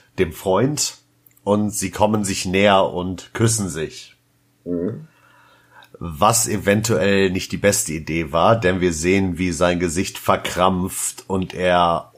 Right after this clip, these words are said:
Speaker 1: umkippt.
Speaker 2: Ja, es treten halt überall so Adern hervor im ganzen Gesicht, bei ihm und auch bei ihr.
Speaker 1: Genau.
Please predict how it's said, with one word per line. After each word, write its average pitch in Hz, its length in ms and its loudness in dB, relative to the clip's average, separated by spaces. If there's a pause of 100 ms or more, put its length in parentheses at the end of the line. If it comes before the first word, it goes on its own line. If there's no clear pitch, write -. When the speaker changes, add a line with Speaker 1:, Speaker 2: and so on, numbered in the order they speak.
(100)
Speaker 1:
umkippt. 110 680 0 (140)
Speaker 2:
Ja, 87 220 4
es 92 120 0
treten 110 280 0
halt 107 140 0
überall 110 300 2
so - 160 -6
Adern 90 600 2
hervor 87 760 0 (280)
im 90 140 -4
ganzen 85 340 -4
Gesicht, 78 480 -12
bei 95 240 4
ihm 104 360 0
und 110 140 -2
auch - 160 0
bei - 260 -2
ihr. - 280 -2 (560)
Speaker 1:
Genau. 73 420 -8